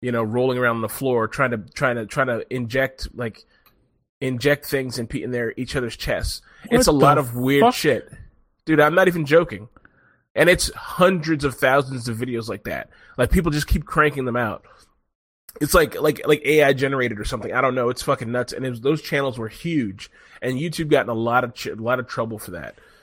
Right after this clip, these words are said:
Speaker 1: So they're, they've, I think they've all gone now, but you can still find them if you look for them. You can still find them. They're out there.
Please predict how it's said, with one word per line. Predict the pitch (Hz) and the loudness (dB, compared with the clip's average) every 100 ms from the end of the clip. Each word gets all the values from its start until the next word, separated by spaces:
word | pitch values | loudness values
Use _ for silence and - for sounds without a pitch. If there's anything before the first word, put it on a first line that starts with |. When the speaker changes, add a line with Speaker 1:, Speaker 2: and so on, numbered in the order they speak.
| _ _ - | _ _ -6
Speaker 1:
So | - 113 107 101 123 | 0 2 2 0 4
they're, | 160 131 | 4 6
they've, | 147 156 | 4 4
I | 120 | 2
think | 117 165 | 0 -2
they've | 143 | -2
all | 143 135 | 0 0
gone | 113 123 127 | -2 -2 -2
now, | 123 117 | -2 -4
but | 139 | -4
you | 233 | -4
can | |
still | 233 185 | 2 2
find | - 143 131 104 | 4 4 2 -2
them | 110 120 | -10 -8
if | 120 | -6
you | 120 | -4
look | 131 - | -4 -6
for | |
them. | 95 | -10
You | 120 | -10
can | 147 | -8
still | 120 | -8
find | - 104 104 | -8 -8 -8
them. | |
They're | 107 117 | -6 -4
out | 98 107 | -6 -10
there. | 101 | -12